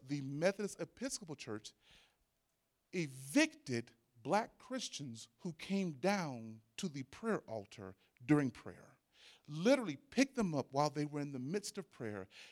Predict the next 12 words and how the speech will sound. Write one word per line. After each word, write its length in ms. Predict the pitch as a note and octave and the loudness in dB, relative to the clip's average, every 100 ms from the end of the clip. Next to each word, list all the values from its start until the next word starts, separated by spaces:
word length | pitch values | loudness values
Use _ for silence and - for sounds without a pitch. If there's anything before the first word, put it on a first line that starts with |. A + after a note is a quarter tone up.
| - | -8
and 160 | C3 A#2+ | -6 -6
kicked 220 | - E3 | -8 -8
them 120 | B2+ | -8
out. 280 | G2+ D#2 - - _ _ - - - | -8 -10 -18 -20 _ _ -20 -4 2
And 180 | C3+ | 4
Richard 300 | D#3 D3 C#3+ - | 4 4 0 4
Allen, 380 | B3+ G3+ C3+ C#3+ | 6 6 4 4
a 100 | C#3+ | 0
former 420 | - - F#3+ G3 | -2 0 0 0
slave, 400 | F3 G#3 F3+ B2 | -2 2 2 2
said, 220 | - A#2+ - | 2 2 2
"Okay, 280 | B2+ A#2+ | -2 -4